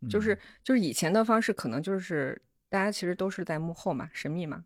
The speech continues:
Speaker 2: 你就呈现这个东西就行了，你也不用太多的去。
Speaker 1: 嗯。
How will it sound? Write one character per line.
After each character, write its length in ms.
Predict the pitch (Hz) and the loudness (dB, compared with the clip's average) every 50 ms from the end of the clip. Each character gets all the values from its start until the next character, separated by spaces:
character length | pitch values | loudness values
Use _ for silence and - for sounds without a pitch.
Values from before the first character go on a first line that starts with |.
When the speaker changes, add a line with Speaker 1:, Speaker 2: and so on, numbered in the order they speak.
| _ - | _ -6
Speaker 2:
你 100 | 147 139 | -4 -4
就 100 | 160 165 | -4 -4
呈 180 | - - 151 | -4 -6 -6
现 220 | 160 214 214 180 165 | -4 -2 -2 -2 -2
这 100 | 170 135 | -4 -6
个 60 | - | -6
东 160 | - 117 127 | -6 -8 -8
西 100 | 143 - | -8 -8
就 120 | - 175 | -10 -10
行 180 | 160 - - - | -10 -10 -12 -12
了， 100 | 131 127 | -10 -8
你 120 | 139 143 | -6 -6
也 60 | 151 147 | -6 -6
不 120 | - - | -6 -4
用 120 | 156 160 156 | -6 -6 -6
太 260 | - - - 311 277 | -8 -6 -2 -2 -2
多 180 | - - 135 120 | 0 0 -2 -2
的 80 | 98 | -4
去。 220 | 120 - - - | -4 -8 -10 -12
Speaker 1:
嗯。 60 | - | -12